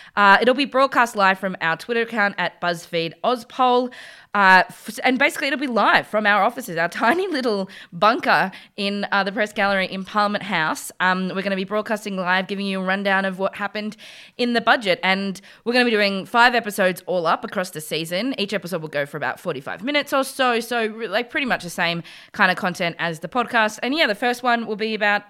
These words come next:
the budget, so we'll be chatting to some pollies and some journos and some experts, um, about what we've pretty much decided is an election-style budget. It'll be the last budget before we go to a federal election. Um, and, you know, from what we know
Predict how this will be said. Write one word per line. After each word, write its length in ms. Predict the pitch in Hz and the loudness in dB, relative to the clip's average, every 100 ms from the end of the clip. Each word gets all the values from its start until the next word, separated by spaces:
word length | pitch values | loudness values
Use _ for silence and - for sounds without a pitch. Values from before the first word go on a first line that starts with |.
| _ | _
the 60 | 220 | -4
budget, 360 | 247 - 180 | 0 0 -2
so 120 | - 175 | -6 -8
we'll 80 | |
be 100 | 170 | -8
chatting 240 | 170 180 170 | -8 -6 -6
to 80 | 165 | -10
some 140 | 165 | -16
pollies 480 | 156 262 254 262 247 | -8 -4 -2 -2 -4
and 140 | 185 | -8
some 120 | 165 170 | -10 -8
journos 460 | 196 190 185 185 | -4 -2 -2 -4
and 160 | 170 165 - - - | -6 -10 -12 -20 -18
some 160 | - 214 | -6 -2
experts, 640 | 202 - 196 185 180 - | -2 0 2 2 0 0
um, 340 | 180 175 175 170 _ _ _ _ - | 0 0 -4 -10 _ _ _ _ -2
about 320 | 190 196 175 | 4 6 6
what 220 | 185 175 | 2 0
we've 180 | 180 185 | -4 -8
pretty 220 | - 208 | -6 -6
much 220 | 180 156 | -4 -8
decided 460 | 175 170 170 160 160 | -8 -6 -2 -2 -4
is 280 | 165 156 - - - - _ 185 | -8 -10 -14 -20 -20 -20 _ -4
an 80 | |
election-style 840 | 175 175 220 - 202 196 208 175 175 | 0 2 0 -2 -8 -6 -2 0 2
budget. 340 | 190 202 226 | 0 0 -2
It'll 140 | 185 | -6
be 60 | 151 | -6
the 120 | 151 | -4
last 360 | 165 170 175 - | 0 0 0 -2
budget 340 | 185 175 180 | -2 -2 -6
before 300 | 165 - 175 | -8 -6 -4
we 100 | 165 | -4
go 220 | 156 196 | -2 -2
to 100 | 185 | 0
a 60 | 180 | -2
federal 420 | 180 165 160 143 | -4 -6 -6 -6
election. 640 | 156 254 - - 247 247 247 - | -2 -2 -4 -4 -4 -2 -4 -2
Um, 380 | 208 202 196 202 - - - | 0 0 0 -4 -8 -18 -6
and, 300 | 190 196 196 | 2 2 2
you 60 | 190 | 0
know, 220 | 170 160 | 0 -2
from 160 | 160 190 | -4 -4
what 140 | 190 | -4
we 100 | 160 | -4
know 400 | 175 170 170 175 | -2 -2 0 -4